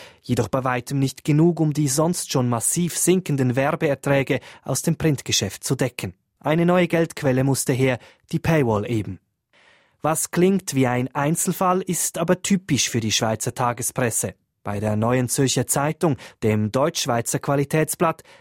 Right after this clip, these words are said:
sank die Auflage in den vergangenen drei Jahren von knapp hundertvierzigtausend auf noch rund hundertdreißigtausend Exemplare. Auch hier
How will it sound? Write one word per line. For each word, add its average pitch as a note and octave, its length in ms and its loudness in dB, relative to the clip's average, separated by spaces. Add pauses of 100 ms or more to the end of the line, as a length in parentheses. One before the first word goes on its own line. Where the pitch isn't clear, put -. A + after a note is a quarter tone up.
sank E3 380 -2
die E3 200 -4
Auflage E3 540 0
in D#3+ 80 -2
den D#3 100 0
vergangenen D#3 720 0
drei C3+ 240 0
Jahren D3+ 420 0 (240)
von A2 380 -4
knapp - 400 -2
hundertvierzigtausend E3+ 1120 0 (300)
auf D3 140 -2
noch E3+ 160 0
rund F3 200 2
hundertdreißigtausend E3 1300 0
Exemplare. A#2 680 -2 (240)
Auch D3 260 0
hier E3 240 2